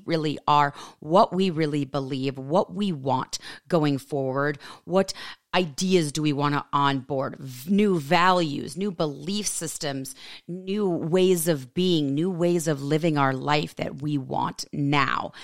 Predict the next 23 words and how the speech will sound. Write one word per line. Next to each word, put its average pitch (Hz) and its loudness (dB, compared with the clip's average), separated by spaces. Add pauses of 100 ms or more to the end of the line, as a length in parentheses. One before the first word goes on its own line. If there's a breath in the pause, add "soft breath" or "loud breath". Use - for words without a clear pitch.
(240 loud breath)
And 160 -2
so 175 -4
we've 160 -2
hunkered 214 -2
down 170 2
and 151 -2
really 151 -4
thought 233 0
about - -2
that. - 0 (600 loud breath)
And 233 2
then 240 2
spring 175 0
comes. - -4 (500 loud breath)
And 190 2
spring 240 -2
is 269 -2
our 262 2
time 170 0 (100)
for 147 -2
planting 147 -2
those 143 -6
things. - -10